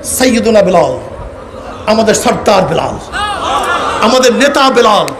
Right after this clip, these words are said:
দেখেন, ঈমান আনার কারণে বেলালে হাবশির মতো গোলাম, যার দুনিয়ার মধ্যে দাম ছিল না, আখিরাতে দাম ছিল না, কিন্তু আল্লাহ পাক রব্বুল আলামিন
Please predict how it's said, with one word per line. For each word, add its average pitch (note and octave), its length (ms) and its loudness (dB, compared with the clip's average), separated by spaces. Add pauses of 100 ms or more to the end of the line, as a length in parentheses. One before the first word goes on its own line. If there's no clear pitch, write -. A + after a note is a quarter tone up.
(720)
দেখেন, D#4+ 340 2 (560)
ঈমান C#4 400 4
আনার D4+ 340 4
কারণে C#4 440 4 (560)
বেলালে C#4 400 4
হাবশির F4+ 500 2
মতো D#4 220 2
গোলাম, C4+ 460 2 (380)
যার B3 200 0 (180)
দুনিয়ার F4 340 4
মধ্যে D#4+ 160 2
দাম C4+ 280 2
ছিল C#4 200 -2
না, A#3+ 240 2 (420)
আখিরাতে D#4 460 2
দাম C#4 240 0
ছিল C#4 180 -6
না, C4 280 0 (340)
কিন্তু A#3 160 2
আল্লাহ A#3+ 220 2
পাক A#3+ 220 2
রব্বুল A#3 260 2
আলামিন A#3 520 2